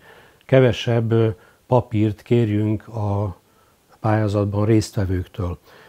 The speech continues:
És így aztán, ö, az a döntés született, hogy azok, akik már tavaly is pályáztak és már benyújtottak bizonyos dokumentumokat, akkor tőlük nem fogjuk bekérni ezeknek a dokumentumoknak a fénymásolatait.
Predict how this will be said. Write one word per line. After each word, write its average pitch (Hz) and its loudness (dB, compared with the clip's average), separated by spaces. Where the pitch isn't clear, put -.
És - -6
így 147 4
aztán, 120 4
ö, 110 -4
az 135 0
a 127 4
döntés 117 0
született, 117 0
hogy 110 -6
azok, 139 2
akik 117 -4
már 113 -2
tavaly 143 4
is 107 -6
pályáztak 117 -4
és 107 -8
már 117 -4
benyújtottak 117 2
bizonyos 104 -2
dokumentumokat, 120 -2
akkor 113 -6
tőlük 131 2
nem 131 0
fogjuk 107 -2
bekérni 110 0
ezeknek 110 -2
a 107 -2
dokumentumoknak 107 -4
a 107 -4
fénymásolatait. 95 -6